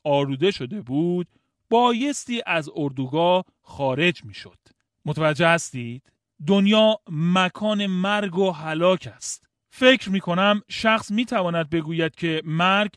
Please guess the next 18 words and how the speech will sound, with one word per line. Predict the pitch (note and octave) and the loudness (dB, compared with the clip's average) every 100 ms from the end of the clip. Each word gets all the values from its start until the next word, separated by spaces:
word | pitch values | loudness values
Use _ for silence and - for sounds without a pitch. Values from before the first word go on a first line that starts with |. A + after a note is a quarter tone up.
| _ D#3+ | _ 2
مشخص‌ترین | G3+ G#3+ A3+ G#3+ - G#3+ G#3+ - - G3+ G#3 G#3 G3+ - | 2 2 -2 -4 -6 -6 -6 -8 -6 -2 0 -2 -4 -4
علامت | G#3 G#3 G#3 G#3 D4 C#4+ | -2 2 2 2 -2 -4
دنیای | A3 F3+ E3+ G3 G#3+ G3+ E3+ | -4 -4 -2 -2 -2 -2 -4
امروزی | C#3+ C#3 C#3+ B2+ G3 | -6 -6 -6 -2 -2
است. | D3+ - - - _ _ | -2 -6 -20 -20 _ _
مرگ | D3 E3+ F3+ F3+ E3+ _ _ _ D3+ | 0 2 4 2 -2 _ _ _ -2
مهر | F3+ G#3+ A3+ A3 - _ D#3 | 4 6 6 4 -2 _ -2
و | F#3+ - | -2 0
علامت | F#3 F#3+ F#3 F3+ F#3 A#3+ - A#3 | -2 2 2 2 0 0 -2 -6
زمین | E3 F3+ F3+ A3 A3 | -4 -2 0 0 0
لعنت | G#3 F3 E3+ E3 E3 D#3 | -2 -2 -2 -2 -4 -6
شده | - D3+ F3 G3 G#3 G#3+ _ F#3 | -6 -2 2 4 2 -2 _ -4
در | F#3 F#3 F#3 - - | 0 0 -2 -8 -4
اثر | G3+ - A3+ C4+ C#4+ | -4 -4 -2 -2 -2
گناه | F#3 F3 F3 A3+ G#3+ | -4 -2 2 2 2
می‌باشد. | D#3 B2 A2+ - - _ _ _ | -4 -8 -8 -12 -18 _ _ _
این | - B3 B3+ A#3+ - | 2 4 4 0 -2
قضاوت | G3+ F#3 G3 F#3+ G#3 | 0 2 2 4 2